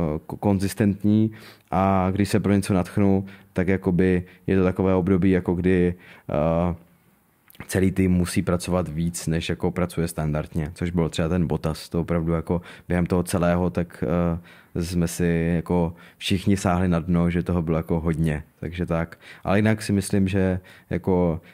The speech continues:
nejsem přísný, eh, nemám, eh, výkyvy nálad, eh, v rámci toho, tak jako člověk ví, co ode mě očekávat a vždycky jsem pro ty klíčové lidi, které jsou v týmu, jako k dispozici a snažím se jim být na té cestě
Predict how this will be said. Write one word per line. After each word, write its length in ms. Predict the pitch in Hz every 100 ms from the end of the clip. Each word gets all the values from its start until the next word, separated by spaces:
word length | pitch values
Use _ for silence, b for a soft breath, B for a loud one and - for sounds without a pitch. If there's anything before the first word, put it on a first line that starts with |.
| B -
nejsem 560 | 92 - 104 98 95 -
přísný, 640 | - 107 - 110 110 104 101
eh, 380 | 82 85 82
nemám, 440 | 82 95 95 95 92
eh, 320 | - 90 87
výkyvy 360 | 85 87 95 95
nálad, 480 | 98 95 92 90 -
eh, 40 | 73 80 82 82 82
v 60 |
rámci 300 | 90 87 -
toho, 280 | 87 90 87
tak 220 | 87 85
jako 320 | 85 - 87 85 B B
člověk 340 | - 90 90
ví, 180 | 85 85
co 120 | -
ode 120 | 85 87
mě 140 | 87
očekávat 600 | 82 92 87 87 87 85 B B
a 140 | - 85
vždycky 340 | 80 - -
jsem 300 | 85 85 82
pro 220 | 87 87
ty 220 | 87 92 85
klíčové 440 | - 87 92 82
lidi, 220 | 82 85
které 300 | - 73 85
jsou 160 | - 87
v 80 | -
týmu, 280 | 87 82
jako 460 | 82 - 87 85 - _
k 160 | 90 87
dispozici 720 | 85 - 82 82 - 80 - B B -
a 340 | 82 85 82
snažím 400 | - 82 85 78
se 340 | - 82 80 87 - -
jim 180 | 85 78
být 240 | 82 -
na 100 | 82
té 140 | 82 85
cestě 480 | 82 - 90 80